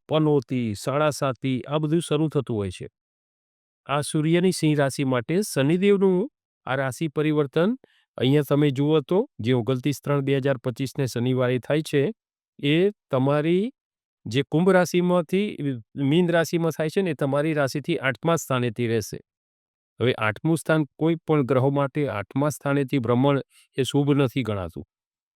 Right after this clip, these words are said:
આઠમું સ્થાન જે છે ને એ શુભ ફળ આપતું નથી. આઠમા સ્થાનેથી શનિદેવનું ભ્રમણ એટલે તમારી સિંહ રાશિ માટે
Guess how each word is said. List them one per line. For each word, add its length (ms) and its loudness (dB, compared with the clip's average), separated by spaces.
આઠમું 360 0
સ્થાન 440 0
જે 180 0
છે 180 -4
ને 140 -2
એ 80 2
શુભ 260 0
ફળ 140 2
આપતું 300 -2
નથી. 280 -6
આઠમા 360 0
સ્થાનેથી 500 2
શનિદેવનું 600 0
ભ્રમણ 400 0
એટલે 280 0
તમારી 800 0
સિંહ 300 2
રાશિ 320 -2
માટે 460 -4